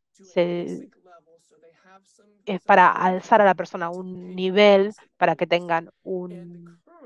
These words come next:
ingreso para pagar sus cosas básicas. Entonces, en el año en el que estamos ahora, en el dos mil veintitrés, el beneficio máximo de S S I es novecientos catorce dólares al mes.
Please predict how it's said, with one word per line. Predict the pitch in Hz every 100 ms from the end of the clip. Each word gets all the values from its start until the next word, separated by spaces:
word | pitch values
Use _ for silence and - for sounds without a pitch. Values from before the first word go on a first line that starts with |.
| 196 _ _ _ _ -
ingreso | 190 185 202 202 214
para | 175 160
pagar | 160 160
sus | - 170
cosas | 175 170 165 147
básicas. | 170 165 - 151 156 170
Entonces, | 180 175 175 185
en | 180
el | 175 185
año | 202 208
en | 196
el | 180
que | 165
estamos | - 180 185
ahora, | 180 190 226 214 190
en | 190
el | 160
dos | 165
mil | 170 175 170
veintitrés, | 180 180 170 180 175 220 214 196 - _ _ _ _
el | 180 185
beneficio | 185 180 180 185 - - 220 - - 202 190 185 -
máximo | 185 185 185 - _ 202 175 170
de | 170 180
S | - 185
S | 190 196
I | 190 -
es | 180 190 _ _ 208 262
novecientos | 208 208 214 233 226
catorce | - 190 185 -
dólares | 180 170 160 165
al | 160
mes. | 208 - _